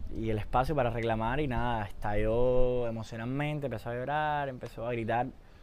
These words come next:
su historia, sus demandas tan o más legítimas que las de nosotros. Eso fue muy emocionante también, porque era una, una persona así que, que se nos unió, eh, empíricamente,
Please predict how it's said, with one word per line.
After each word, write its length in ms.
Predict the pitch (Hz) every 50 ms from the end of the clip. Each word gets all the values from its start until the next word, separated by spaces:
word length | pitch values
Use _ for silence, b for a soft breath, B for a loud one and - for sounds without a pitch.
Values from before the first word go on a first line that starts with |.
| B B B
su 140 | - -
historia, 760 | 120 104 - - 147 156 165 165 147 143 143 147 147 151 151 143 123 110 101 98 - - - - - - - - - - - - - - - -
sus 240 | - - - 120 110
demandas 440 | 110 107 110 117 123 135 147 139 -
tan 300 | - - 147 151 170 165 -
o 100 | 151 139
más 280 | 135 139 143 143 -
legítimas 480 | 143 123 117 113 120 120 127 123 117 110
que 100 | - 113
las 100 | 107 104
de 60 | 107 107
nosotros. 400 | 104 - - - 101 - - - - B B B B B B B B B
Eso 120 | - 131
fue 120 | 120 127
muy 120 | 123 123 123
emocionante 440 | 120 120 120 123 120 - 123 127 123
también, 380 | 117 110 110 - - 110 104
porque 160 | - - 101 101
era 80 | 107
una, 180 | 113 113 - 120
una 200 | 110 110 110 110
persona 460 | 110 110 110 - - 117 113 113 117
así 260 | 113 - - 127 -
que, 280 | - - - - 117 117 - - - - - - - - - - - - - - -
que 80 | 113
se 100 | 110 120
nos 120 | 117 117 117
unió, 380 | 120 117 120 139 147 - - - - - - -
eh, 540 | - 107 98 - - - - - - 101 -
empíricamente, 800 | 113 110 - - 117 117 - 135 120 104 101 98 - - - 101